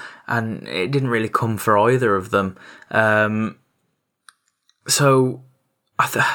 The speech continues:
I think, you know, it was a good performance all round. I think we could have come away with something more.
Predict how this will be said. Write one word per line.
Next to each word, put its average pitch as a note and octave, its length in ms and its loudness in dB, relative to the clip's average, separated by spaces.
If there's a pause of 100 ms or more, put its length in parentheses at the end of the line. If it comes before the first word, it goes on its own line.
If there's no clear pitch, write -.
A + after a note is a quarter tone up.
(400)
I - 100 2
think, A3+ 420 0
you E3+ 120 0
know, B2+ 160 6
it D3 140 2
was D#3+ 200 0
a F#3 40 4
good F#3 260 4
performance C#3 640 2
all G#2 180 2
round. G2 460 0
I A2+ 60 4
think A2+ 420 -2
we A#2+ 160 2
could C#3+ 360 2
have B2+ 220 -6
come A2+ 160 0
away G#2 220 2
with G2 120 -6
something E2+ 300 -8
more. G2+ 340 -2